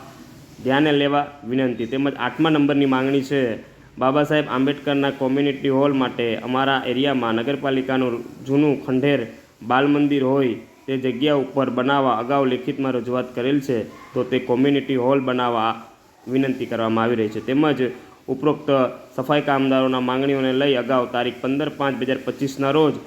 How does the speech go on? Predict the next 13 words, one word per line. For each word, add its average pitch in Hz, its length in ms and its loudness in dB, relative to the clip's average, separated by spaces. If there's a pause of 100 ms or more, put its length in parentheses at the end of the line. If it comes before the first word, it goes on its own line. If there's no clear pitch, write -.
(440)
અમોએ 139 420 2
અરજી 135 380 -4 (340)
આપેલ 143 320 -2
છે, 135 280 0
તેમાં 131 260 2
અમોને 135 280 0
સંતોષકારક 131 680 -4
અમારી 131 260 0
માંગણી 127 340 0 (680)
પૂરી 139 200 2
થયેલ 135 340 0
નથી. 147 260 0
ત્યારબાદ 127 500 0